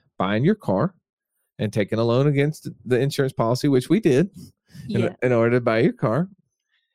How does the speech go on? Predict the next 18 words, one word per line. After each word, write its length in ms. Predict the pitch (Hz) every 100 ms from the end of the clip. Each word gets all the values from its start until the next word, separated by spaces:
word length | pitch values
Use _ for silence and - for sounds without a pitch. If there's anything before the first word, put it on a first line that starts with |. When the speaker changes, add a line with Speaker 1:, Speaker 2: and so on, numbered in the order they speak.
| _ 117
Speaker 1:
But 220 | 147 139
then 280 | 156 156 147
if 220 | 143 151 156
we 140 | 190
don't 280 | 196 190 -
put 220 | - 175
it 180 | 156 110
back, 560 | 131 214 233 113 147 - - - _ _ _ _ -
will 460 | 120 135 156 147
there 240 | 131 135 127
be 220 | 131 131
money 340 | 127 131 131
there 300 | 120 123 117
for 160 | 113 120
the 140 | 113
next 260 | 113 113 -
car 320 | - 113 104
purchase? 640 | 98 120 107 - - -